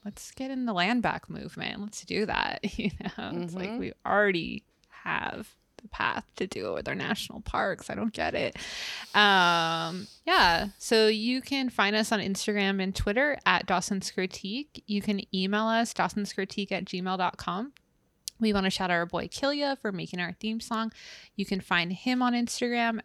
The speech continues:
Speaker 1: at Go Freaking Crazy. Uh, you can follow my Finsta at Erin dot Hensley.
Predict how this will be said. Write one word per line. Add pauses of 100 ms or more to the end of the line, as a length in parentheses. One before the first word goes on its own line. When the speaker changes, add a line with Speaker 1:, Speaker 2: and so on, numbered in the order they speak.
(140)
Speaker 1:
at
Go
Freaking
Crazy. (580)
Uh, (960)
you
can
follow
my
Finsta (120)
at
Erin
dot
Hensley.